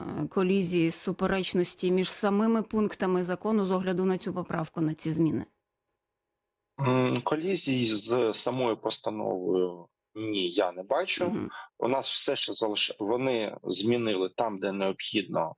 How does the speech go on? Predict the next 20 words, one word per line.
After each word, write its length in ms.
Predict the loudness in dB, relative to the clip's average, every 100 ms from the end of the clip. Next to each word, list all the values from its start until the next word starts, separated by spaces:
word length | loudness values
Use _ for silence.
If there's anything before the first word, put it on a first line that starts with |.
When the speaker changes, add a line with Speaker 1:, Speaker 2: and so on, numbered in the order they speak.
| _
Speaker 2:
а, 340 | -6 -4 -4 -6 -10 -12 -14 _ _ _
вік 480 | 0 2 0 -4 -12 -4
людини, 380 | -2 0 0 0
з 60 |
якої 280 | -2 -2 -4
людині 340 | -2 -4 -4 -6
потребується, 880 | -6 -6 -6 0 0 0 0 -2 -4 -16 -18 -20 _ _ _
а, 300 | -8 -6 -8 -12 -20 _ _ _ _ _ _ _ _ _ _ _ _ _ _ _ _ _ _ _ _ _ _ _ -2
особ-, 360 | 0 -2 -4 -10 _
особливі 520 | -2 0 2 2 2
підстави, 520 | 0 -2 0 0 -2 -4
наприклад, 460 | -4 -4 -4 -4
там, 140 | -4 -4
супровід 540 | -4 -4 -2 -4 -4
осіб 240 | -2 -2 -2
з 40 |
інвалідністю 680 | -2 0 2 2 0 -2 -2
Speaker 1:
Мгм. 120 | 0
Speaker 2:
або 720 | -2 -4 -2 -2 0 -2 -4 -6
тощо. 340 | -6 -2 -2